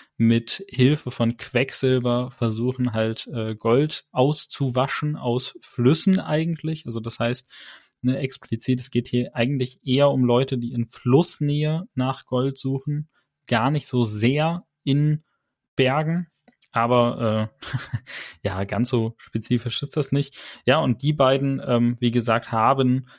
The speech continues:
die Diamanten mehr oder weniger zufällig entdeckt. Denen ist aber auch vollkommen klar, dass das hier keine echte Diamantenmine ist, sondern dass, äh, hier eigentlich keine Diamanten natürlich vorkommen.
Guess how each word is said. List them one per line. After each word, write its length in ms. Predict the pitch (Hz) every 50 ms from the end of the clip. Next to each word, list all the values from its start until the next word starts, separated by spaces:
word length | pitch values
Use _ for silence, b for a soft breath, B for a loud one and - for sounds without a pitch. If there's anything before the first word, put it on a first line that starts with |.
| b _ _ -
die 340 | 120 117 120 123 - - _
Diamanten 560 | 123 120 117 113 113 113 120 143 - 151 131 120
mehr 240 | 113 117 123 127
oder 220 | 135 127 120 117 110
weniger 320 | 120 117 123 120 113 107
zufällig 520 | - - 131 - - 127 117 113 - - _ _ _
entdeckt. 720 | - 120 104 104 - - - 151 180 196 196 - - - B B B B B -
Denen 180 | 120 117 131 135
ist 140 | 135 -
aber 160 | 143 131 117 120
auch 120 | 123 -
vollkommen 640 | - - - 123 135 151 147 - 139 135 139 131
klar, 260 | - - - 120 123 123
dass 240 | 123 120 - -
das 260 | - 117 127 139 - -
hier 220 | 135 127 127 127
keine 640 | - - - 117 113 127 139 139 131 127 127 - _
echte 380 | 135 131 131 - - _ 117 110
Diamantenmine 1000 | 110 113 110 110 113 123 151 151 - - 117 110 107 104 107 107 104 104 107 104
ist, 260 | 104 101 98 - -
sondern 300 | - 110 110 110 110 110
dass, 360 | 110 110 - - - - - 254
äh, 180 | 135 113 113 107
hier 280 | - 123 131 131 117
eigentlich 520 | 110 117 120 120 131 127 - 123 123 - -
keine 380 | - 110 113 120 127 127 127 B B B B B B _
Diamanten 440 | 123 117 113 110 120 135 196 135 120
natürlich 760 | 120 117 107 - - - 139 139 143 135 135 123 120 - - - _
vorkommen. 720 | - - - 127 139 175 - - - 160 165 170 175